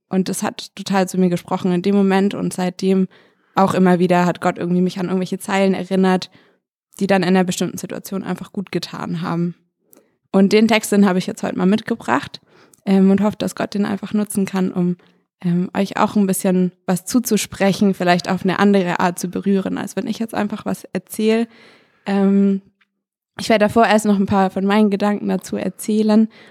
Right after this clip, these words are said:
und lese es dann am Ende vor, dass ihr dann das einfach auf euch wirken lassen könnt und euch eure eigenen Gedanken machen dürft.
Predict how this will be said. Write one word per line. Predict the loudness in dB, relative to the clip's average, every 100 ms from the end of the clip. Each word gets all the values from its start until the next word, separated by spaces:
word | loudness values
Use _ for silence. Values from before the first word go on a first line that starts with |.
| _
und | -4 0
lese | 0 -2
es | 0
dann | 2 2
am | 2
Ende | 2 0
vor, | 0 -2 -2 -2
dass | -4 -8
ihr | -8
dann | -4 -4 -6 _ _
das | -6 0
einfach | 0 0
auf | -4
euch | -4 -6 0
wirken | 2 4
lassen | 2 2 0 -4
könnt | -4 -6 -4
und | -4
euch | -6 -6 -10
eure | -8 -4
eigenen | 2 4 2
Gedanken | 0 -6 -8 -6
machen | -6 -4 -6
dürft. | -6 -10 -12